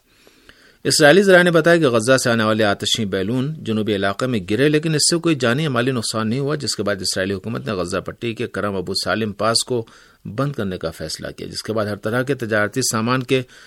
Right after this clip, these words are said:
حمل و نقل پر پابندی عائد کر دی گئی ہے۔ اسرائیلی حکام کے مطابق غزہ پٹی میں عز الدین قسام بریگیڈ نے گزشتہ روز بحر اوسط کی طرف تجرباتی میزائل فائر کیے تھے۔ اسرائیلی حکام نے ایک بان-،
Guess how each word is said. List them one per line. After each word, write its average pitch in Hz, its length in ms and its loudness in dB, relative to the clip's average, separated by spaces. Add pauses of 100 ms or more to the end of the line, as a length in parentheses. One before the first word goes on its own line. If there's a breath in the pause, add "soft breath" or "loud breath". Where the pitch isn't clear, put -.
(200 loud breath)
حمل 131 160 2
و 127 40 4
نقل 151 300 2
پر 165 120 2
پابندی 110 480 0
عائد 87 120 0
کر - 160 -8
دی 73 180 -12
گئی 69 160 -10
ہے۔ - 160 -16 (720 soft breath)
اسرائیلی 147 340 8
حکام 180 320 6
کے 180 60 4
مطابق 151 280 4
غزہ 123 340 4
پٹی 117 340 0
میں 143 140 2
عز 104 160 -2
الدین 110 220 -2
قسام 104 400 -4
بریگیڈ 98 360 -2
نے 151 60 -2
گزشتہ 95 400 -2
روز 120 280 0
بحر 98 220 -4
اوسط 95 400 -2
کی 143 80 -4
طرف 135 280 -4
تجرباتی 92 540 -4
میزائل 90 460 -4 (320)
فائر 85 240 -6
کیے 73 220 -12
تھے۔ - 200 -16 (880 soft breath)
اسرائیلی 156 340 6
حکام 165 280 4
نے 165 80 4
ایک 151 80 0
بان-، 143 240 2